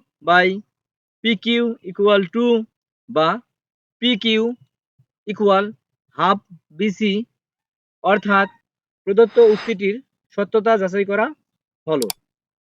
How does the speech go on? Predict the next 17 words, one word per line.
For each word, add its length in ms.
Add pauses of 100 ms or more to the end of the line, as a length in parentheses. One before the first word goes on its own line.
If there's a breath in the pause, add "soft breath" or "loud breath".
(420)
সমাধান 380
বুঝতে 200 (100)
সমস্যা 340
হলে 120 (100)
কমেন্ট 260
করবা, 200 (140)
পরবর্তী 420
ভিডিওগুলো 440
আমরা 160 (400)
হোয়াইট 360
বোর্ডে। 180 (440)
চ্যানেলে 280 (100)
প্রথম 260
আসলে 160 (100)
অবশ্যই 320
চ্যানেলটিকে 400
সাবস্ক্রাইব 380